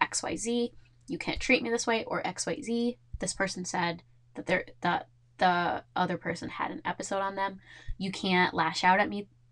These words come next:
this way," or "X Y Z." Um, understand that there will be backlash. They will try to guilt you. They will try to test you, even if it's not verbally, even if they're, even if they're not playing the victim verbally, they will try to test you, maybe in crossing that boundary again.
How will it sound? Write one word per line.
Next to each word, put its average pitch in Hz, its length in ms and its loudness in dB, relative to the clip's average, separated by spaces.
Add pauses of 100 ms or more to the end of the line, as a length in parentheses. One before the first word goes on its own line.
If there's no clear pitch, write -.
this - 200 -4
way," 202 300 2
or 185 260 2
"X - 280 -2
Y 180 140 -2
Z." 165 320 -4 (400)
Um, 170 340 4 (100)
understand 202 420 4
that 190 100 2
there 180 160 2
will 175 200 0
be 196 120 -4
backlash. 160 680 0
They 190 120 -4
will 185 260 -2
try - 180 -2
to 185 80 -2
guilt - 320 0
you. 185 360 2 (380)
They 185 140 6
will 180 160 2
try 175 200 -2
to 165 120 -2
test - 420 2
you, 226 220 2
even 226 160 4
if 226 100 2
it's 233 100 0
not 214 220 6
verbally, 175 400 -4 (120)
even 208 120 -4
if 202 160 -4
they're, 185 240 2 (400)
even 208 220 -4
if 214 160 -8
they're 185 120 0
not 180 200 0
playing 180 240 -4
the 165 60 -2
victim 170 360 -4
verbally, 170 460 -4
they 170 100 -4
will 175 160 -4
try - 160 -6
to 165 80 -4
test - 340 -2
you, 175 280 -4 (360)
maybe 160 300 0
in 165 100 -4
crossing - 520 -2
that 190 160 -2
boundary 185 400 0
again. 185 400 -2